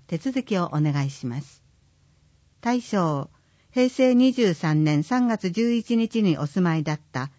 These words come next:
市内の住家、アパート、借家も含むが、市による半壊以上の被害認定を受けた方。持参物、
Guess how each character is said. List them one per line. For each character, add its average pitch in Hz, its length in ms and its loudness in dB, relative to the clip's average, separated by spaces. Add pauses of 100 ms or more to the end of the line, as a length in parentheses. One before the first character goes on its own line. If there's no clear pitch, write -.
市 - 180 -2
内 226 220 2
の 135 160 2
住 151 220 0
家、 - 240 -12 (520)
ア 165 80 -8
パ 226 160 -2
ー 175 60 -4
ト、 - 200 -6 (100)
借 156 240 -2
家 185 120 2
も 165 140 2
含 - 280 -4
む 127 200 -4 (360)
が、 156 220 -2 (200)
市 269 200 0
に 269 160 6
よ 180 140 4
る 151 140 0
半 240 260 0
壊 247 300 0
以 247 60 0
上 196 240 2
の 143 120 2
被 180 180 -2
害 233 200 0
認 240 240 4
定 139 220 0
を 131 120 -2
受 170 220 -4
け 151 40 -4
た 117 120 -8
方。 - 340 -16 (1120)
持 170 140 -4
参 254 260 2
物、 135 380 -6